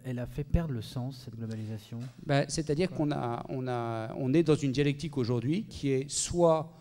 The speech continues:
Speaker 2: on se replie vers une logique traditionnelle de nation, de proximité,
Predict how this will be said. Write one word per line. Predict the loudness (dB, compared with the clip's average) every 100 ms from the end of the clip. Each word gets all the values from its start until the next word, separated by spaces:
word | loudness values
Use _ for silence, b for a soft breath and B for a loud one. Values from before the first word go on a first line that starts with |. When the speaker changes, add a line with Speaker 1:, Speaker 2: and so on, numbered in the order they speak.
| B B
Speaker 2:
on | -2
se | 2
replie | 2 4 4 4 -2 -4 -6 -6
vers | -2 0
une | 2
logique | 2 0 -2 -6 -6 -2
traditionnelle | 0 0 0 0 2 4 4
de | 6
nation, | 6 6 4 2 4 4
de |
proximité, | 4 2 -2 0 0 0 2 2